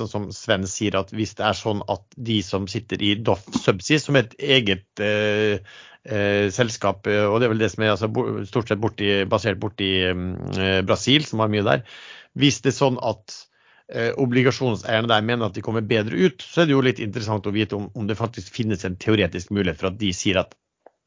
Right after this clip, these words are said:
«Vet du hva, dette her orker vi ikke for å holde konsernet sammen. Eh, nå, nå tiltrer vi heller, eh, eller de som måtte ha pant da i Doff Sub-, Subsea tiltrer heller det, og så sier vi at, OK, det, da er den biten ut av, eh, selskapet.»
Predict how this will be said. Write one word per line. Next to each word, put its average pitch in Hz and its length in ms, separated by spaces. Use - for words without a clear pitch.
«Vet 101 160
du 110 60
hva, 107 100
dette 117 400
her 101 240
orker 117 240
vi 85 80
ikke 87 160
for 95 80
å 98 80
holde 101 280
konsernet 107 540
sammen. 120 400
Eh, 113 320
nå, 113 180
nå 139 160
tiltrer 113 400
vi 117 80
heller, 110 560
eh, 107 400
eller 113 160
de 120 160
som 110 160
måtte 107 160
ha 107 160
pant 104 320
da 117 160
i 113 60
Doff 113 180
Sub-, - 220
Subsea 104 480
tiltrer 95 400
heller 104 240
det, 156 60
og 113 160
så 104 220
sier 104 240
vi 87 80
at, 90 240
OK, - 160
det, 110 80
da 123 100
er 135 80
den 98 240
biten 92 320
ut 98 240
av, 90 220
eh, 90 380
selskapet.» - 560